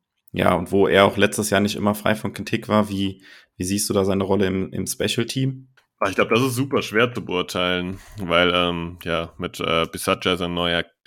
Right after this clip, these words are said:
Speaker 2: Special Team Coach da und es ist zu hoffen, dass einfach diese ganzen, ich nenn's mal Stupid Plays, die wir da letztes Jahr gesehen haben, dass die einfach alle wegfallen, weil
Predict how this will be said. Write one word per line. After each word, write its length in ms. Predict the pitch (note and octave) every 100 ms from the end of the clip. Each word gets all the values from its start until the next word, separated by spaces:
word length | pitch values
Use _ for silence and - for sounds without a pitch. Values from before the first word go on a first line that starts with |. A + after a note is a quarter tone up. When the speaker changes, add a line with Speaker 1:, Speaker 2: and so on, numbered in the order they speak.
| _
Speaker 2:
Special 360 | - A2 -
Team 180 | A#2+ A#2+
Coach 400 | A#2 A2 A2 -
da 240 | G#2 G2 G2
und 360 | F2+ E2+ - - _
es 160 | B2 A2+
ist 140 | A#2+
zu 140 | B2 G#2
hoffen, 200 | A2+ A#2
dass 140 | F2+
einfach 340 | F#2 F#2+ F#2
diese 340 | - G2 F#2+ F2
ganzen, 520 | F2+ F2+ F#2 F2+ F#2
ich 100 | F#2+
nenn's 200 | G2+ A2+
mal 80 | A2
Stupid 480 | - A#2+ D3+ D#3+ -
Plays, 420 | G#2+ G2 A2+ A#2+
die 180 | G2+ F#2
wir 120 | F2+
da 80 | E2+
letztes 300 | E2+ - -
Jahr 100 | F2
gesehen 400 | E2 D#2+ E2 E2+
haben, 240 | F2 F#2+ _ -
dass 100 | F2
die 100 | G#2
einfach 200 | G2 F2+
alle 180 | F2 D2+
wegfallen, 480 | D#2+ - F2 E2+
weil 300 | E2+ E2+ E2+